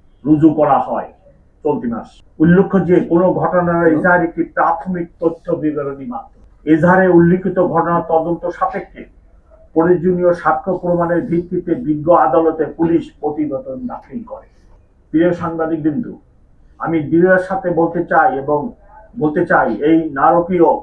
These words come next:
হত্যাকাণ্ডের সাথে জড়িত সকলকেই আমরা আইনের আওতায় নিয়ে আসব এবং এ ধরনের জঘন্য অপরাধের পুনরাবৃত্তি না ঘটে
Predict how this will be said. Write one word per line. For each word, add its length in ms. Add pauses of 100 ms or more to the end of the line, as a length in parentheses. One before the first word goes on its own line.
(240)
হত্যাকাণ্ডের 580
সাথে 360
জড়িত 340
সকলকেই 680
আমরা 240
আইনের 380
আওতায় 480 (480)
নিয়ে 220
আসব 300 (600)
এবং 480
এ 100
ধরনের 400
জঘন্য 400
অপরাধের 500
পুনরাবৃত্তি 600
না 280
ঘটে 340